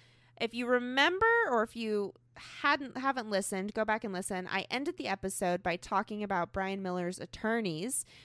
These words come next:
trying to go with the insanity plea. Now, he was arrested six years ago. They've been pushing off a trial for six years.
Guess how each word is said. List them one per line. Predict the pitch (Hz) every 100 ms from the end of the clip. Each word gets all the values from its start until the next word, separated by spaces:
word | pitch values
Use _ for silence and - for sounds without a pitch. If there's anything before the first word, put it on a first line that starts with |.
| -
trying | - 277 262 269
to | 294
go | 247 208 202
with | 226
the | 202
insanity | 190 190 - 180 175 156
plea. | - - 135 - - - -
Now, | 226 233 226 214 _
he | - 294 381
was | 370 311
arrested | 233 190 202 - - 285 302 -
six | - - 285 - -
years | 196 185 170
ago. | 151 139 - - _ _ _ _ _ _ -
They've | 240 277 - _ _ _ 208
been | 247 247
pushing | 247 254 233 254 214
off | 202 208
a | 196
trial | - 202 185 175
for | - 180
six | 180 - 208 - -
years. | 160 98 - -